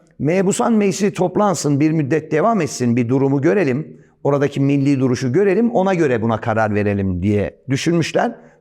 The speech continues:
Üçüncü ana gündem maddesi de Paris Barış Konferansı'nın hakkımızdaki kararları karşısında nasıl bir yol izleneceği şeklinde üç gündem maddesinde toplandı.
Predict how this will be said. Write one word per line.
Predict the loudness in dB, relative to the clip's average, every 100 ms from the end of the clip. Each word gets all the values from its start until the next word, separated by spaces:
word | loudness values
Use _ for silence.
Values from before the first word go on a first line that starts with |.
| -4
Üçüncü | -2 2 2 2 2 0
ana | 0 0
gündem | 0 2 2 0
maddesi | 0 0 -2 -2 -2
de | 0 -2 -6 -20 -20 _ _ _
Paris | -2 0 0 -2 -2
Barış | -2 -2
Konferansı'nın | 0 0 0 0 0 -2 -2 0 -2 -6 -12
hakkımızdaki | -6 -4 -2 -2 0 -2 -2
kararları | -2 0 0 2 0 0
karşısında | -2 -2 -2 0 0
nasıl | 0 -2 0 0
bir | 0
yol | 2 2 2 0 -2
izleneceği | -2 0 0 0 0 2 2 0 -2 -10 -6
şeklinde | -2 -2 -2 0 2
üç | 0 -2
gündem | -2 0 2
maddesinde | 2 0 0 -4 -2 -4 -2
toplandı. | -2 -2 0 0 0